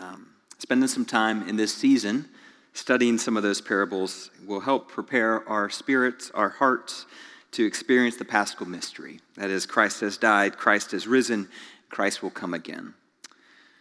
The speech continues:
This day we have the parable of the laborers in the vineyard. So I'm gonna invite you to follow along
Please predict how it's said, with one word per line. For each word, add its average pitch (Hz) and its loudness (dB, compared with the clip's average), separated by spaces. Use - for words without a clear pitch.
This 110 -6
day 120 4
we 110 4
have 107 4
the 95 -2
parable 120 2
of 104 -6
the 104 0
laborers 117 2
in 113 0
the 107 0
vineyard. 95 -6
So - -12
I'm 101 -6
gonna 101 -4
invite 107 0
you 117 2
to 104 2
follow 117 2
along 120 2